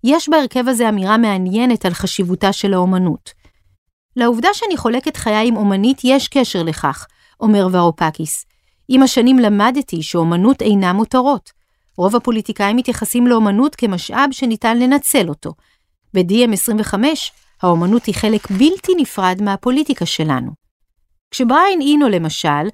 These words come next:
מביא את הפרספקטיבה האומנותית שלו לנושא כמו ה-New Deal הירוק, הוא לא רק עוזר לנו להפיץ את המדיניות שלנו בסוגיה הזו, הוא עוזר לנו לשפר אותה ולהשפיע על משבר האקלים. "למדנו שאנחנו חזקים יותר כשאנחנו משלבים את האומנות בעיצוב המדיניות,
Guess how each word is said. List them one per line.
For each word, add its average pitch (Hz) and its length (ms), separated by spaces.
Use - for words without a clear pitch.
מביא 233 220
את 294 60
הפרספקטיבה 240 640
האומנותית 202 560
שלו 185 340
לנושא 160 420
כמו 196 280
ה-New 185 400
Deal 214 180
הירוק, 175 560
הוא 269 120
לא 359 80
רק - 100
עוזר 208 240
לנו 196 220
להפיץ 185 580
את 226 120
המדיניות 170 460
שלנו 160 360
בסוגיה 165 540
הזו, 156 260
הוא 185 100
עוזר 170 220
לנו 214 180
לשפר 214 440
אותה 302 320
ולהשפיע 170 540
על 214 140
משבר 196 300
האקלים. 196 500
"למדנו 175 540
שאנחנו 190 360
חזקים 202 440
יותר 208 280
כשאנחנו 202 360
משלבים 202 500
את 359 140
האומנות 190 540
בעיצוב 180 460
המדיניות, 220 600